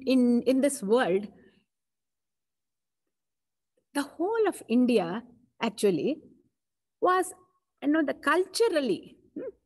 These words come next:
very, very degraded. So in the fourth chapter Bhagavad Gita, the Lord says, as the time goes on, you know, the dharma goes down, you know, goes away, and then more and more adharma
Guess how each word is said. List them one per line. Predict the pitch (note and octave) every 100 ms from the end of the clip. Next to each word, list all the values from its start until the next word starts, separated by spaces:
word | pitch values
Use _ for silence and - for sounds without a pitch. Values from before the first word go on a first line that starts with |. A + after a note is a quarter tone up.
| _
very, | F3+ D4+ F4 F#4+
very | C#4+ C4 C#4
degraded. | G3+ A#3 F#3+ F#3 C#3+ A#2+ C3+ - _ _ _ _ _ _ _ _
So | - A4 D#4+ D#4 -
in | - D4+
the |
fourth | D4+ - B4 -
chapter | - C#4 - B3
Bhagavad | A3 F#3+ G3+
Gita, | G3 G#3 F3 F#3 C#4+ _ _ _ -
the |
Lord | D#4 C#4+ D4 A4 -
says, | - D4 C#4 F#3 A3+ - _ _ _ _ _ -
as | C#4+ G4+ F4
the | A4 G#4+ -
time | C4 D#4 D4+
goes | G#3+ A#3+ A#3+ A3+
on, | G3 E3+ B3+ - - _ _ -
you |
know, | D4+ E4
the | C#4 B3+
dharma | F#3+ G#3 A#3+ C#4+ F#4 F4
goes | C4 C#4 C#4
down, | B3 B3+ C4 C4 - _ _ _ -
you | A#3+
know, | A#3+
goes | A3+ A#3+
away, | A#3 A3+ F4 - - -
and | C4
then | B3+
more | A#3 D4 F4
and | C#4+ A#3
more | C4 -
adharma | G#3 F#3+ A#3+ A#3 G#3+ G#3+